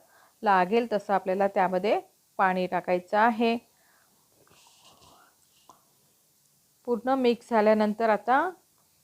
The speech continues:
त्याला आपल्याला दहा मिनटं रेस्ट करायला ठेवायचं आहे, बाजूला ठेवून द्यायचं दहा मिनटं. अतिशय इन्स्टंट असं आहे. जो,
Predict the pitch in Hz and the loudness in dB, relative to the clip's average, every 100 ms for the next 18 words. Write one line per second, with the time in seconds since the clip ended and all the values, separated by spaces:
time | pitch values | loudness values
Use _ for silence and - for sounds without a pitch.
0 | _ - 220 220 226 220 226 233 220 208 | _ 0 4 4 4 2 4 4 2 -4
1 | 233 233 226 208 202 - 220 220 208 226 | 2 2 2 -2 -4 -2 0 2 0 -2
2 | - 196 185 190 226 370 - _ - 196 | -6 -2 0 2 2 0 -6 _ -6 -2
3 | 170 160 - 143 - _ _ _ _ _ | -2 -2 -6 -10 -12 _ _ _ _ _
4 | _ _ _ _ _ _ _ _ _ _ | _ _ _ _ _ _ _ _ _ _
5 | _ _ _ _ _ _ _ _ _ _ | _ _ _ _ _ _ _ _ _ _
6 | _ _ _ _ _ _ _ 214 202 240 | _ _ _ _ _ _ _ -4 0 2
7 | 247 247 220 214 208 208 240 226 202 208 | 2 2 0 2 0 0 0 0 0 -2
8 | 196 196 262 403 302 - _ _ 202 208 | -4 -2 -2 -2 -8 -20 _ _ -12 -8
9 | 208 240 - 196 208 - 240 233 220 208 | -8 -8 -6 -4 -4 -4 -6 -4 -4 -2
10 | 214 202 208 233 220 254 | -2 0 0 0 4 6